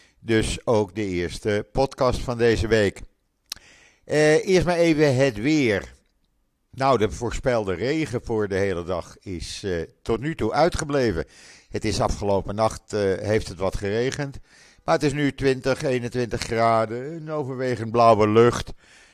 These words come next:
En gewoon lekker, eh, voorjaarsweer eigenlijk, zou ik zeggen. Dus het ziet er, eh, niet slecht uit. Eh, daar kunnen we het, eh, wel mee doen vandaag.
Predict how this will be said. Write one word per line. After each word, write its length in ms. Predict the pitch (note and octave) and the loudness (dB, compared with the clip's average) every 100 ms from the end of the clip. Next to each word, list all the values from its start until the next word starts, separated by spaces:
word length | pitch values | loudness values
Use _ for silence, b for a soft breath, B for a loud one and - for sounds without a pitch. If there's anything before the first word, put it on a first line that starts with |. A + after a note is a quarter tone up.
| b | b
En 360 | - B2 A2+ | -4 -2 -4
gewoon 400 | G#2 A#2 G#2+ F#2+ | -2 2 4 2
lekker, 640 | F#2 G2 G#2 G2 F#2 G2 F#2+ | 0 0 -2 -6 -2 0 0
eh, 80 | F2+ | 0
voorjaarsweer 840 | - D#3 F3 E3+ B2+ C#3+ C#3 B2+ | 0 2 4 2 2 0 -2 -2
eigenlijk, 520 | B2 B2+ A2 A2+ A2 | 0 0 0 -2 -4
zou 200 | - A2+ | 0 0
ik 60 | G2 | 0
zeggen. 360 | A#2 G2 F2+ - B B B B B B | -2 -4 -4 -10 B B B B B B
Dus 220 | - C#3+ | -2 0
het 100 | C3+ | 0
ziet 240 | - D#3+ D3 | -4 -2 0
er, 420 | C3 C3+ C3+ C3+ | 2 4 4 2
eh, 60 | |
niet 200 | D3+ F3+ | -2 -8
slecht 340 | - D#3 C#3+ - | -4 -2 0 0
uit. 300 | D#2+ B1+ - _ _ b b b b b | -2 -2 -12 _ _ b b b b b
Eh, 180 | C#3+ D3+ - | -2 -2 -2
daar 200 | - - | 2 2
kunnen 240 | - D3 | 2 0
we 60 | C3+ | 0
het, 280 | C3 - - | -2 -4 -2
eh, 260 | C3 B2 G#2+ | 0 0 0
wel 180 | B2 A#2 | 2 2
mee 200 | A2+ G#2 | 2 0
doen 240 | G2+ F#2 | 0 -4
vandaag. 600 | F2+ E2+ E2+ D#2+ - - | -6 -4 -2 -2 -6 -16